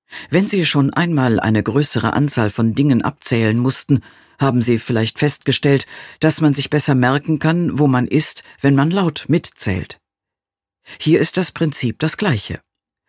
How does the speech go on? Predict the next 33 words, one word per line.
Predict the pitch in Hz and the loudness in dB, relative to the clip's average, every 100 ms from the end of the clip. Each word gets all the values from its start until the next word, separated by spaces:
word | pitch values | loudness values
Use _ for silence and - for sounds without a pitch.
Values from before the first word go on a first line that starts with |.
| - | -10
Sagen | - 190 202 190 | 0 2 2 0
Sie | 156 170 143 | 0 -2 -2
so | 151 139 113 | 0 0 0
etwas | 139 - 151 - | -2 -2 -2 -2
wie: | 135 135 127 - _ _ _ _ _ _ _ | -2 0 -2 -6 _ _ _ _ _ _ _
„Ich | 185 165 | 0 0
spüre | - 208 208 196 | 0 0 2 0
gerade | 170 160 175 175 175 | 2 2 2 4 4
so | 156 143 165 165 | 2 0 0 2
was | 165 165 - | 0 0 -2
Belegtes | - 143 202 - - 113 - | 0 4 4 2 -2 -2 -4
in | - 127 | -4 -2
der | 117 | -2
Brust.“ | 110 117 113 - - _ _ _ _ _ _ - - | -2 -2 -4 -8 -14 _ _ _ _ _ _ -20 -8
Und | - 180 | 0 2
dann | 190 208 | 2 0
nehmen | 214 202 175 | 0 2 2
Sie | 127 123 101 | 2 0 0
wahr, | 110 175 269 - - - | 0 0 -4 -10 -14 -4
ob | 175 - | -4 -2
sich | 196 190 | -4 -2
das | 190 - | -4 -2
Gesagte | 151 135 135 - 156 | 0 0 -2 -2 -2
richtig | 185 - 120 - 127 | -2 -2 -4 -4 0
anfühlt, | 131 - 135 123 - - - _ | -2 0 2 2 -2 -16 -20 _
indem | 160 165 170 | 2 4 2
Sie | 143 143 139 | 2 0 0
zwischen | 175 226 190 | -4 -2 0
Ihren | 95 135 110 | 0 2 2
Worten | 110 117 - 226 117 | 2 -2 -2 -4 -2
und | 113 | -2
dem | 107 107 | -2 -2
Körpergefühl | 135 135 - 151 147 - 151 175 | 0 0 -2 -4 -4 -2 0 -2